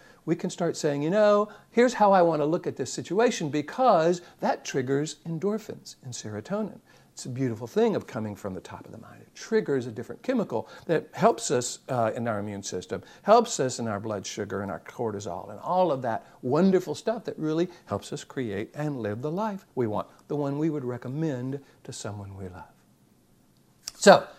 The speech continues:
I'm gonna encourage you to notice that whenever a pet peeve happens to pop up in your life, ask yourself the question, is, "I wanna keep this pet,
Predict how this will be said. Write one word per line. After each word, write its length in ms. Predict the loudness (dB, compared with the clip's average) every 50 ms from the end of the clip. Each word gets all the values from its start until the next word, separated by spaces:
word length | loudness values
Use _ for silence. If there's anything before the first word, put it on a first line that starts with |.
| -20 -20 -4 _
I'm 60 | 6
gonna 120 | 8 8
encourage 280 | 8 10 8 8 8 8
you 60 | 6
to 80 | 6 6
notice 300 | 6 6 6 6 4 4
that 160 | 4 4 4
whenever 320 | 2 2 2 4 4 4 2
a 80 | 2
pet 360 | 0 -2 -2 -2 -2 -2 0 4
peeve 280 | 4 6 6 4 4
happens 320 | 2 2 2 2 0 0 0
to 80 | 0
pop 280 | 2 4 4 4 6 4
up 160 | 2 2 2
in 100 | 0 2
your 140 | 4 4 6
life, 440 | 6 6 6 4 2 -2 -10 -12 4
ask 280 | 6 6 6 6 4 2
yourself 240 | 2 4 2 2 2
the 80 | 2
question, 320 | 4 4 4 6 4 4 2
is, 100 | 6 8
"I 140 | 8 8 10
wanna 180 | 8 8 6
keep 240 | 4 2 0 2 4
this 160 | 2 2 2
pet, 300 | 4 6 6 6 6 2